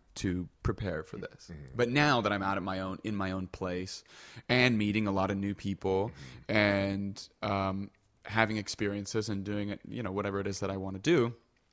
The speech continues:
Speaker 1: the, the difficult thing is, is, yeah, is
Speaker 2: Mm-hmm.
Speaker 1: being alone.
Speaker 2: Mm-hmm.
Speaker 1: But now that's becoming more comfortable.
Speaker 2: Yeah.
Speaker 1: Um, but not a lot has changed, I think, just because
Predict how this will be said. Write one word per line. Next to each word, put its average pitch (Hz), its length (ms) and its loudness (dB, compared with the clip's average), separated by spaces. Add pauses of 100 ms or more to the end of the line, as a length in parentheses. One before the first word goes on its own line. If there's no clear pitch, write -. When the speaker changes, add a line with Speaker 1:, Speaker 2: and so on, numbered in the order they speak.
(720)
Speaker 1:
the, 127 360 10 (100)
the 113 160 -2
difficult 127 480 4
thing 98 400 2
is, 98 300 0
is, 98 220 -4
yeah, 90 240 4
is 92 160 -2
Speaker 2:
Mm-hmm. 87 60 -6
Speaker 1:
being 92 220 0
alone. 90 520 0
Speaker 2:
Mm-hmm. 76 120 -14 (520)
Speaker 1:
But 147 120 6
now 185 180 8
that's 175 180 8
becoming 131 340 0
more 98 140 2
comfortable. 92 580 -2 (100)
Speaker 2:
Yeah. 67 180 -10 (640)
Speaker 1:
Um, 104 280 4 (460)
but 135 180 4
not 180 240 -2
a 247 40 -6
lot 135 280 2
has 110 200 -2
changed, 143 500 -2
I 101 80 4
think, 95 240 -4
just 104 200 -6
because 95 640 0